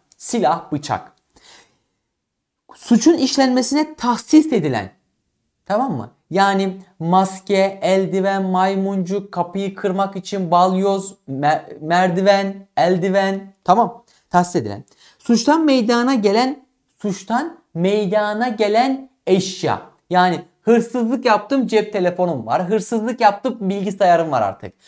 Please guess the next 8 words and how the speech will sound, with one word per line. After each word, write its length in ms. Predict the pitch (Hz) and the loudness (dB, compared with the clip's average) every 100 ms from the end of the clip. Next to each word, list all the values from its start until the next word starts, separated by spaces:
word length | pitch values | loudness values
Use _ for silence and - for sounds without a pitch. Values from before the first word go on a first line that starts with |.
| - - | -20 -20
Suçtan 800 | - - - 240 233 - 277 330 | -18 -6 2 2 2 0 0 2
meydana 400 | 262 233 196 180 | 2 2 2 0
gelen 380 | 143 147 127 113 - | 0 0 0 -4 -2
eşya 560 | 208 226 - 247 254 254 - _ | -2 0 0 0 0 -2 -14 _
müsaadereye 1400 | 156 185 196 208 202 190 175 185 190 196 190 180 196 196 196 - | 0 2 0 0 2 4 4 2 2 -2 -6 -4 -4 -4 -8 -8
hükmedilir. 640 | - 151 131 113 101 92 | -6 -6 -6 -6 -10 -6
Yani 520 | 160 185 170 185 226 - _ - | 0 2 2 -2 -4 -10 _ -2
devlet 580 | 170 190 160 214 226 | 0 2 2 0 0